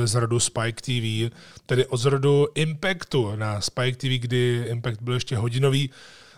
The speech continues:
A to bylo od roku dva tisíce pět do roku dva tisíce devět, i když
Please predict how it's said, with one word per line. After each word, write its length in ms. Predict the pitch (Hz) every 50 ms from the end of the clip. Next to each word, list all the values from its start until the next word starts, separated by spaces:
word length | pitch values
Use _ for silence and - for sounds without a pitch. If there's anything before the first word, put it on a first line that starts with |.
| -
A 160 | - 113 107 107
to 180 | - - 135
bylo 200 | 120 117 135 139
od 140 | 123 127 123
roku 300 | 131 135 127 - 139 131
dva 220 | 120 131 123 120
tisíce 420 | 113 - 123 107 135 127 - 147 139
pět 440 | - - 127 123 123 127 - - 123 110 107
do 140 | 101 113 113
roku 400 | 110 110 - - 123 117 113 110
dva 220 | 107 110 107 104
tisíce 420 | - - 113 - - 113 - - 117
devět, 260 | 120 110 110 107 - - _ -
i 100 | 143 147
když 480 | 135 139 135 139 139 135 - - -